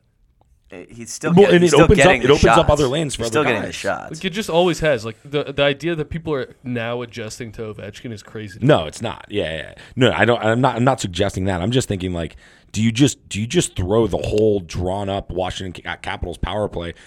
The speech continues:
Speaker 2: Do you just throw that whole thing in the mixer and, like, maybe move Ovechkin over to his forehand side, not the one T? Maybe, maybe put him net front.
Speaker 3: Or him
Speaker 2: Uh,
Speaker 3: at the bumper. He'd be interesting at the bumper.
Speaker 2: <laughs> I don't know. I, it's
Speaker 1: Can't,
Speaker 2: not
Speaker 1: can't move him.
Speaker 2: You're, you're not really. Maybe, maybe that would just make you worse in multiple places,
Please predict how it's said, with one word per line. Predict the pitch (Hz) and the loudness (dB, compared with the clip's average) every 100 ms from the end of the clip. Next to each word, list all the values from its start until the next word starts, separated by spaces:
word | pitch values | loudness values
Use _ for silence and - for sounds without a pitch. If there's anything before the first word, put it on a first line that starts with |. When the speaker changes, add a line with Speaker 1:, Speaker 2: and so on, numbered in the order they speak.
| - | -12
Speaker 2:
Do | - | -6
you | 165 | -4
just | - | -2
throw | 117 | 0
that | 113 - | 0 -2
whole | 117 120 | -2 -2
thing | 113 | -2
in | 107 | -2
the | 80 | -4
mixer | 82 - - | -8 -10 -12
and, | 50 87 | -12 -10
like, | 82 80 | -10 -6
maybe | 98 113 | -4 -2
move | 110 104 | -2 0
Ovechkin | 98 101 - 98 | -2 -2 -4 -6
over | 95 98 | -4 -2
to | |
his | 92 - | -2 -4
forehand | 92 98 95 85 | -8 -6 -6 -6
side, | 90 82 | -8 -8
not | 85 92 | -8 -6
the | 85 | -4
one | 90 101 | -2 -4
T? | - 82 80 - - - | -6 -10 -12 -16 -20 -6
Maybe, | 87 101 110 107 104 107 | -2 -2 0 -2 -4 -2
maybe | 107 120 | 0 4
put | 117 104 | 4 4
him | 113 95 | 0 0
net | 107 - | -2 -4
front. | 95 82 73 - - | -4 -4 -8 -16 -20
Speaker 3:
Or | - | -6
him | 87 | -4
Speaker 2:
Uh, | 139 | -2
Speaker 3:
at | 95 | -6
the | |
bumper. | 104 104 107 107 120 123 - | -12 -12 -12 -12 -14 -14 -14
He'd | 120 | -10
be | 117 | -10
interesting | 107 - - 110 | -12 -16 -18 -18
at | |
the | 104 | -18
bumper. | 117 117 - - - | -10 -8 -6 -6 -4
Speaker 2:
<laughs> | - - - - - | -4 -4 -8 -18 -2
I | 147 | 2
don't | 185 | 4
know. | 190 | 4
I, | 143 131 135 | 4 4 2
it's | 131 120 | 0 2
Speaker 1:
Can't, | 147 175 | 2 2
Speaker 2:
not | 185 - | -2 -2
Speaker 1:
can't | 143 92 | -2 0
move | 123 160 | -2 2
him. | |
Speaker 2:
You're, | 151 151 | 4 4
you're | 139 | 4
not | 156 175 | 4 6
really. | 175 151 127 | 6 6 2
Maybe, | 127 127 127 135 147 | -2 2 2 2 2
maybe | 127 143 | 0 2
that | 151 143 | 2 2
would | 123 | 2
just | 127 | 0
make | 120 117 | -2 0
you | 110 | 2
worse | 98 107 120 | 4 4 2
in | 101 | 0
multiple | 87 92 113 | -2 -2 -2
places, | 135 151 160 226 | 0 -2 -2 -8